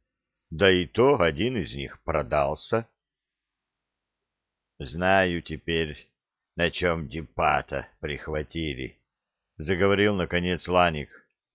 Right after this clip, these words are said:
«Помнишь, у него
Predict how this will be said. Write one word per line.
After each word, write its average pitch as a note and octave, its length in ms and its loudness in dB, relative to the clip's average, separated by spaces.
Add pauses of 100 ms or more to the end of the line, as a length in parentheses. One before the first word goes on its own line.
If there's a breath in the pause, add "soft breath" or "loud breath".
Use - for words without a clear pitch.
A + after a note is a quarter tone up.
(540)
«Помнишь, F2 640 0 (540)
у E2 60 -6
него E2 500 2